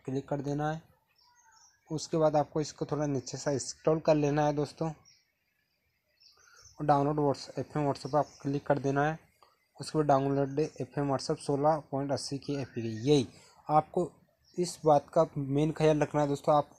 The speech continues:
कौन से वर्जन में से download कर रहे हो दोस्तों। पचास पॉइंट वन एम बी का आएगा, Android four point वन and higher requirement के साथ ही आएगा। Last अपडेट तीन अगस्त दो हज़ार इक्कीस को हुआ है दोस्तों इसका।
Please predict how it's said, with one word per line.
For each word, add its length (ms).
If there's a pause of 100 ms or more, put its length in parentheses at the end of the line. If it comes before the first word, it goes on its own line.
(100)
कौन 160
से 140
वर्जन 300
में 100
से 120
download 380
कर 160
रहे 140
हो 60
दोस्तों। 320 (360)
पचास 340
पॉइंट 320
वन 220
एम 160
बी 80
का 140
आएगा, 240
Android 320
four 340
point 220
वन 220
and 140
higher 400 (360)
requirement 640
के 80
साथ 180
ही 140
आएगा। 200
Last 320
अपडेट 180
तीन 240
अगस्त 220
दो 80
हज़ार 180
इक्कीस 300
को 140
हुआ 180
है 80
दोस्तों 280
इसका। 240